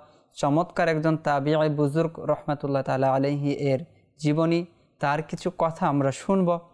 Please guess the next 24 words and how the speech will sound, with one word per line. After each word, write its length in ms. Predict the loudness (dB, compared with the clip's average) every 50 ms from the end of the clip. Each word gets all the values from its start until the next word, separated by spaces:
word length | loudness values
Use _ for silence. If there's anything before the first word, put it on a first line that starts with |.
| _ _ _
আসুন 300 | -4 -4 -2 0 0 2
এর 140 | 2 2 0
পূর্বে 300 | 0 0 -2 0 0 0
আমরা 280 | 0 0 0 0 -2 -4 -8 -18 _ _ _ _ _ -4 -2
দুরুদ 420 | 2 2 4 4 4 4 4 2
শরীফের 440 | 0 0 0 -2 -2 -2 -2 -2 -4
একটি 320 | -4 -6 -6 -6 -6 -6 -6 _ _ _ _ _ _
ফজিলত 360 | -2 0 2 2 2 2 2 0 -4 -14 _ _ _ _
শ্রবণ 400 | -20 -10 -4 -4 -2 0 -2 -2
করে 220 | -4 -4 -6 -6 -6
নিই। 160 | -8 -12 -14 _ _ _ _ _ _ _ _
প্রিয় 200 | 0 2 2 2
নবী 360 | 2 2 2 4 2 2 2 0 -4 -6
রাসূল 440 | -2 0 0 0 -2 -2 0 0
আরবি 600 | 2 2 2 2 2 2 2 2 2 0 0 -2 -6 _ _ _ _ _
সাল্লাল্লাহু 800 | -16 -10 -4 -2 -2 0 0 0 2 2 2 2 2 2 0 0
আলাইহি 380 | 0 0 0 0 -2 -2 -2 -2
ওয়াসাল্লাম 680 | -2 -4 -4 -4 -6 -4 -2 0 0 0 0 0 -4 -8 _ _ _ _ _ _ _ _ _
ইরশাদ 380 | -2 -2 -2 -2 -2 -4 -4 -4 -4
করেছেন, 480 | -2 -2 -2 -2 -2 -4 -4 -6 -6 -6 -10 _ _ _ _ _ _ 0
"মান 460 | 2 2 2 2 2 2 2 2 2
সাল্লা 420 | 0 0 0 0 2 2 4 4 4
আলাইয়া 640 | 2 2 2 2 2 2 4 4 4 4 2 0 -6 -16 -20 _ -2
ওয়াহিদাতান 840 | 0 2 2 2 2 0 0 2 2 2 2 2 2 2 0 0